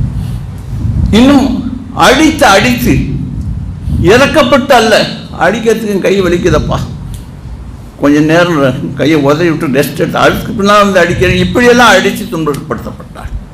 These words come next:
இப்படியெல்லாம் செய்த நிலையில் கூட நபி ஸல்லல்லாஹு அலைஹி வஸல்லம் அவர்கள் அதாவது வரைக்கும் கேட்கல.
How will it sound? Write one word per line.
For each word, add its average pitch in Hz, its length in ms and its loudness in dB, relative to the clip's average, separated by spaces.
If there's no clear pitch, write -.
இப்படியெல்லாம் 156 680 2
செய்த 190 520 0
நிலையில் 131 540 0
கூட 143 260 0
நபி 135 180 -2
ஸல்லல்லாஹு 147 60 -6
அலைஹி 127 220 0
வஸல்லம் 98 160 -8
அவர்கள் 175 440 -6
அதாவது 131 280 -2
வரைக்கும் 117 380 -6
கேட்கல. - 320 -10